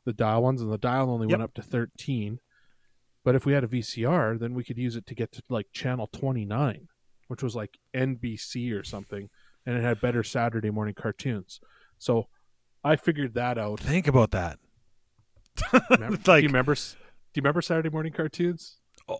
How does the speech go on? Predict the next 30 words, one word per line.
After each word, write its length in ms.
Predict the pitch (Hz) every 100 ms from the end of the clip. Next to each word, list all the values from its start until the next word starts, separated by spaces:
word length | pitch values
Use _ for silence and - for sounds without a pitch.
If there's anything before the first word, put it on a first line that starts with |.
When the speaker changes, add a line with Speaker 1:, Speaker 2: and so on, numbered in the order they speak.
| -
Speaker 2:
oh, 160 | 180
I 120 | 185
do, 360 | 175 180 135 95 127
and 100 | 135
we 100 | 156
can 140 | 156
get 200 | 175 190
there 180 | 156 135
in 60 |
a 40 | 123
second, 380 | - 156 - 117
but 100 | 139
just 140 | 156
think 160 | 196 180
about 220 | 165 143
that. 220 | 120 107 -
The, 220 | 120 147
the 240 | 135 131
dial 360 | 143 151 160 175
on 120 | 170
the 60 | 160
T 220 | - 151
V 160 | 139 139
only 180 | 139
going 240 | 131 135 131
up 120 | 127
to 60 | -
thirteen. 500 | 131 120 127 113 90 _ - - -
Now, 280 | 156 151
Speaker 1:
Yeah. 60 | 120